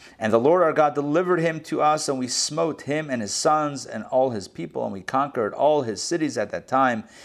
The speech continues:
and utterly destroyed every city, the men, women, and young children. We left over no survivor. Okay, "Only the cattle we took for a prey unto ourselves with the spoil of the cities which we had taken.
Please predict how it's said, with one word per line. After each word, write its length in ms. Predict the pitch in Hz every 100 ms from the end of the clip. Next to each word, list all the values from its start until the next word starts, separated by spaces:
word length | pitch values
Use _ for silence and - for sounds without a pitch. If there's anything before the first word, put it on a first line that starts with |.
| - -
and 120 | 117
utterly 320 | 147 175 147
destroyed 420 | 113 110 151 135
every 140 | 98 92
city, 280 | - 156 139
the 120 | 113
men, 260 | 131 135
women, 260 | 131 135 120
and 80 | 101
young 160 | 92 92
children. 460 | 170 165 135 127
We 60 | 107
left 380 | 113 143 143 -
over 360 | 127 120 113 113
no 260 | 117 131
survivor. 680 | 135 117 110 92 98 90 - _ _ _ _ _ _ _ _ _ _ - - - - - - - - - - -
Okay, 280 | 107 101 -
"Only 280 | 147 185 214
the 100 | 190
cattle 440 | - 160 175 196 185
we 120 | 180
took 340 | - 190 190
for 280 | - - 147
a 180 | 135 123
prey 400 | - 165 170 170
unto 280 | 147 139 127
ourselves 600 | 120 - 170 165 143 120
with 100 | 117
the 80 |
spoil 420 | 117 - 170 170 156
of 120 | 120
the 80 | 117
cities 500 | - 165 156 143 117
which 380 | 139 156 -
we 240 | 110 135 127
had 240 | 120 120
taken. 480 | 117 120 - 76